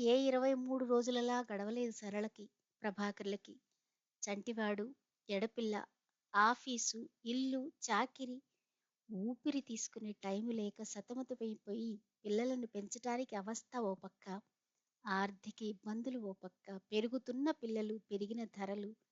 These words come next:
పెరగని రాబడి మధ్య రోజులెలా నెట్టాలో వెనక్కి తిరిగి చూసుకుంటే సరళకే నమ్మశక్యం కాదు. యాభై ఏళ్లకే స-, సరళ తల ముగ్గుబుట్ట అయ్యింది.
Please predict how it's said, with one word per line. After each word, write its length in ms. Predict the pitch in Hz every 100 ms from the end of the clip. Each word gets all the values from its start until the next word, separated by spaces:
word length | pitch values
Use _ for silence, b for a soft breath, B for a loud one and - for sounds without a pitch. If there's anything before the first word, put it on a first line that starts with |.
| _ _ 233
పెరగని 440 | 220 214 233 226
రాబడి 480 | 202 185 185 196 208 - _ _ _ _ 208
మధ్య 520 | 208 208 190 - 277 233 220 - _ _ _ _ -
రోజులెలా 760 | 196 202 226 262 302 262 269 294
నెట్టాలో 560 | 269 - 247 240 233 240 - _ 202
వెనక్కి 420 | 208 240 - 311
తిరిగి 260 | 294 262 233
చూసుకుంటే 640 | 233 - - 226 220 233 208 _ _ _ _ -
సరళకే 720 | - - 190 185 214 233 269
నమ్మశక్యం 600 | 254 214 202 202 - 208
కాదు. 360 | 196 190 190 196 - _ _ _ _ _ _
యాభై 360 | 226 226 240 269
ఏళ్లకే 400 | 254 240 233 233 233
స-, 360 | - 202 196 -
సరళ 320 | - 208 202 233 _
తల 220 | 202 220 226 226 _ _
ముగ్గుబుట్ట 520 | 208 196 226 233 - 220
అయ్యింది. 380 | 190 196 196